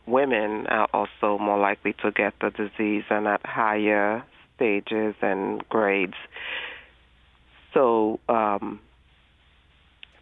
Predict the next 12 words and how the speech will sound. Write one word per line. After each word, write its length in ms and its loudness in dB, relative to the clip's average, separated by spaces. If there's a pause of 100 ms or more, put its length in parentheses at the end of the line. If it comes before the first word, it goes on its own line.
(240)
we 140 2
make 240 2
a 60 0
concerted 640 -2
effort 420 -2 (240)
to 460 0 (180)
be 240 0
out 260 0
in 100 -6
the 60 -6
community 760 -2
educating 1000 -4